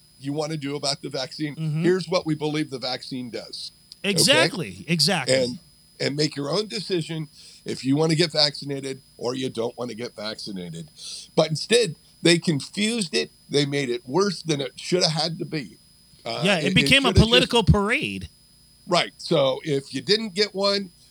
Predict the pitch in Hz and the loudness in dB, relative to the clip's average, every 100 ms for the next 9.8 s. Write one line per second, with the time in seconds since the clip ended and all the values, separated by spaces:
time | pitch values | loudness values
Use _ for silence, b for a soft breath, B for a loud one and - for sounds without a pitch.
0 | _ 123 175 175 170 175 175 160 180 151 | _ -4 0 0 -2 -4 -4 -4 -2 -4
1 | 180 180 170 175 156 160 175 170 160 156 | -2 -2 -2 -2 -2 -2 -2 -2 -4 -2
2 | 190 160 170 180 165 165 170 160 - 175 | -2 -2 -2 -4 -4 -4 -4 -6 -4 -2
3 | 156 170 156 b b 147 143 151 123 254 | -2 -4 -6 b b -8 -4 -6 0 0
4 | 185 202 202 170 185 190 185 - _ _ | 2 0 0 -2 -4 -4 -8 -12 _ _
5 | - 160 156 151 156 160 156 151 151 147 | 0 0 0 -2 0 0 -2 -4 -4 -2
6 | 139 131 165 208 208 226 294 - 302 233 | -2 -2 2 2 2 2 4 4 2 0
7 | 233 233 339 - 539 508 349 254 247 226 | -2 0 2 4 2 2 0 4 4 4
8 | 175 - 160 135 262 320 - 254 240 233 | 2 -4 -2 2 2 0 -2 -2 0 0
9 | 220 - 208 165 156 160 139 - | 2 4 4 2 2 2 0 -4